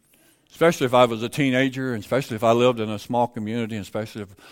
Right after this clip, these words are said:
if everybody knew my business, and,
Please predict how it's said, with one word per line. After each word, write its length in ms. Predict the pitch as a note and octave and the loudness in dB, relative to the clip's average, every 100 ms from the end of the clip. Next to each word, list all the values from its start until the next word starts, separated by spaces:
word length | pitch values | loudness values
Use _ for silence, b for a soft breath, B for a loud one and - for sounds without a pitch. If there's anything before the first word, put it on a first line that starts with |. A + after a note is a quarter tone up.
| b b b b | b b b b
if 300 | A2 A#2+ A2 | -6 -2 0
everybody 360 | A2+ A#2 A2+ A#2+ | 0 0 2 2
knew 140 | A#2 | 0
my 120 | A#2 G#2 | -4 -4
business, 600 | A2 A2+ A2 A2 G#2 G2 | -4 -4 -6 -10 -10 -12
and, 240 | F2+ | -12